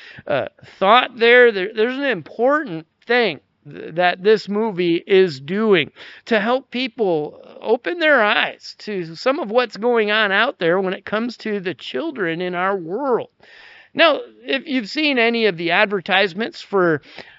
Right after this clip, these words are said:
uh, Sound of Freedom, you know that it's the story of a man named Tim Ballard, who was a, uh,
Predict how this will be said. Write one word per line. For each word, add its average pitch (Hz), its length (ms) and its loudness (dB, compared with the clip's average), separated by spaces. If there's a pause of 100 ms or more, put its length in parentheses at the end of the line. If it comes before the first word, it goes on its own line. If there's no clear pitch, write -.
uh, 104 180 -6
Sound 214 380 2
of 147 100 -4
Freedom, 175 500 -4
you 220 140 -6
know 269 220 0
that 208 180 4
it's 196 160 -6
the 185 100 -8
story 185 680 0
of 147 160 -6
a 151 100 -2
man 170 400 -2
named 156 260 -6
Tim 269 280 -2
Ballard, 196 480 4 (800)
who 214 480 -2 (340)
was 196 360 2
a, 185 400 4
uh, 160 220 6